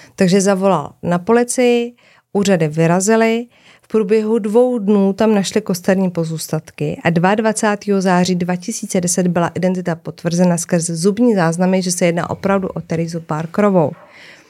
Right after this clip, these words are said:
Bylo to necelých šedesát kilometrů od jejího domova. A pouhých dvanáct mil, to znamená nějakých třeba dvacet kilometrů od místa, kde ten syn vyrůstal, takže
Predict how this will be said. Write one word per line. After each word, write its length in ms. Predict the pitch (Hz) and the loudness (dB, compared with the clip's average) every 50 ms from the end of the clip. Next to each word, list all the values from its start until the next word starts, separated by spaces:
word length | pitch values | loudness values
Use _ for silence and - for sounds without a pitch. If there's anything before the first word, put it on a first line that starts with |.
| _ _ _ _ - | _ _ _ _ -4
Bylo 220 | 190 220 240 247 | -2 0 0 0
to 340 | 240 - 247 220 214 208 - - | 0 0 0 2 2 2 0 -4
necelých 760 | - 202 208 208 208 - 233 214 208 196 185 180 - - - _ _ _ _ | -2 0 0 0 0 0 0 2 2 0 -2 -6 -10 -14 -20 _ _ _ _
šedesát 560 | - - - 190 202 202 - 226 214 208 - | -6 -2 0 0 2 2 2 2 0 0 -2
kilometrů 460 | - - 185 185 185 180 180 190 - | -2 0 2 4 4 2 2 0 -4
od 180 | - 175 185 180 | -2 -2 0 2
jejího 220 | 180 175 175 175 | 2 4 4 4
domova. 500 | 170 165 156 156 156 151 147 147 151 160 180 180 _ _ _ _ _ _ _ _ _ _ _ _ _ _ _ - 190 | 2 2 0 -2 -2 -4 -6 -8 -10 -12 -14 -16 _ _ _ _ _ _ _ _ _ _ _ _ _ _ _ -2 0
A 100 | 185 185 | 0 0
pouhých 360 | 185 190 180 185 190 196 208 | 2 2 2 2 2 0 0
dvanáct 680 | 190 196 180 190 196 202 196 196 190 196 196 190 - - _ - 185 175 175 175 170 165 | 0 2 2 4 4 4 4 2 2 2 0 -4 -8 -10 _ 0 2 2 4 2 2 0
mil, 340 | - 175 180 175 175 175 180 | 0 2 2 4 4 2 0
to 140 | 180 185 180 | -2 -4 -4
znamená 480 | 170 180 175 175 170 170 165 165 170 170 | -2 -2 -2 -2 -2 -4 -6 -6 -6 -6
nějakých 680 | 170 160 156 160 160 156 - 160 156 156 156 151 151 _ _ _ _ _ _ _ _ _ _ _ _ _ _ _ _ _ _ _ _ | -8 -8 -8 -8 -10 -10 -10 -10 -8 -8 -10 -12 -14 _ _ _ _ _ _ _ _ _ _ _ _ _ _ _ _ _ _ _ _
třeba 300 | - - 190 165 175 175 | -6 -4 -2 0 0 0
dvacet 460 | 170 175 160 165 160 - - 180 175 | 0 0 -2 -2 -2 -2 -6 -6 -6
kilometrů 540 | - - 175 170 175 170 165 165 - 170 - | -4 -2 -2 -2 -2 -4 -6 -6 -6 -8 -6
od 120 | - 147 160 | -6 -6 -4
místa, 340 | 175 170 165 - - 175 | -4 -6 -6 -4 -4 -4
kde 180 | 165 170 165 165 | -4 -2 -4 -4
ten 220 | 170 175 165 165 | -4 -2 -4 -2
syn 280 | 160 - - 170 165 160 | -2 -2 -4 -4 -4 -2
vyrůstal, 580 | 170 170 202 202 180 - - - 156 151 151 160 | -2 -2 -2 -2 -4 -6 -6 -8 -8 -8 -8 -8
takže 360 | - 160 156 156 165 160 | -6 -6 -4 -4 -4 -6